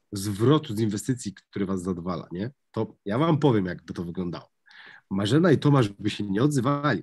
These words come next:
Gdybyście pytali, „Ej, co jest grane z tym biznesem? Czemu ja jeszcze nie zarabiam pięćdziesiąt koła miesięcznie?” <laughs> To wy byście byli tutaj ba-, najbardziej aktywni, rozumiecie? Ale ponieważ mamy takie mikro wejście i tak naprawdę ta kwota to jest po prostu zdrowie nasze,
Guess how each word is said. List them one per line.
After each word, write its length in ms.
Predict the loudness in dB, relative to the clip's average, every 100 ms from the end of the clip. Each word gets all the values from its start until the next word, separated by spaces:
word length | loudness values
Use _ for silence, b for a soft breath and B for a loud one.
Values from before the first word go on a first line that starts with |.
| -2
Gdybyście 320 | -2 -2 -4
pytali, 200 | -4 -4
„Ej, 200 | 2 4 4
co 180 | 0 0
jest 160 | 0 -2
grane 320 | -2 0 -2
z 60 | -2
tym 120 | -6
biznesem? 440 | -4 -4 0 0
Czemu 260 | 0 0 4
ja 80 | 4
jeszcze 220 | 2 0
nie 100 | -2
zarabiam 340 | -2 0 -2
pięćdziesiąt 340 | 0 -2 -2 -4
koła 140 | -4
miesięcznie?” 520 | -4 -2 -4 -4 -12 -20 B B
<laughs> 560 | -8 -8 -10 -8 -8 -8
To 100 | 0
wy 160 | 2 4
byście 280 | 4 4
byli 200 | 4 4
tutaj 240 | 4 2 0
ba-, 180 | 0 -2
najbardziej 460 | -2 -2 -2 -4
aktywni, 400 | -4 -4 -4 -2
rozumiecie? 580 | -2 -2 -2 -2 -4 -4 B B B B B B B B B _
Ale 220 | -2 -2
ponieważ 340 | 0 0 0 0
mamy 220 | -2 -2
takie 260 | -4 -4 -2
mikro 340 | -2 -2 -4
wejście 360 | -4 -4 -4 -8
i 40 |
tak 160 | -8 -10
naprawdę 460 | -6 -4 0 0 -2 -6 -10
ta 80 | -10
kwota 500 | -10 _ -6 -4 -4
to 60 |
jest 120 | -6
po 80 | -8
prostu 240 | -8 -6 -4
zdrowie 300 | -2 0 -2
nasze, 460 | -4 -4 -4 -4